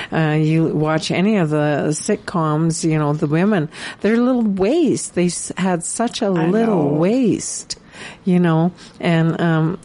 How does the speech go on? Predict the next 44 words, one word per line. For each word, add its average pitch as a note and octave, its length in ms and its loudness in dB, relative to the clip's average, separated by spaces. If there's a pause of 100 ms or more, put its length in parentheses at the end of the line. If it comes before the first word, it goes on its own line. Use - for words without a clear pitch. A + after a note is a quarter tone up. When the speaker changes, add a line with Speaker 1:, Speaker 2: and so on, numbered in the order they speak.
(100)
Speaker 1:
I E3+ 100 2
was E3 360 -2
just - 180 -6
thinking A#3 400 -2
of E3 140 2
that. C#3+ 240 0 (400)
And E3+ 220 2
they F#3 100 4
had F3 400 0 (140)
really F3 420 2
nice D#3 600 0
clothes C#3+ 560 -2
and D3 100 0 (100)
Speaker 2:
Mm-hmm. - 80 0
Speaker 1:
dresses. C3 600 0
Speaker 2:
They G#3 160 0
really G3+ 320 0
do. G3 380 -4
They're G3+ 260 -2
like G3 400 -4
real G3 300 0
female F#3 840 -4
Audrey G3 400 0
Hepburn, F#3 800 -2
Jacqueline G3 480 -4
O, G3 240 -4 (400)
you G#3+ 140 0
know. F#3+ 80 2
Speaker 1:
Mm-hmm. A#3+ 920 0
Mm-hmm. G#3+ 360 2 (140)
Speaker 2:
Yeah. - 40 -20 (280)
Speaker 1:
Even, G#3 420 2
you G3 180 4
know, F3 240 0 (260)
I, E3+ 360 0
I E3+ 40 2
think F#3+ 240 0
it G3 60 0
was E3 180 0
this E3+ 180 -2
thing B3+ 400 -2
back D#3 300 -2
then D#3 280 0
that D3 180 -2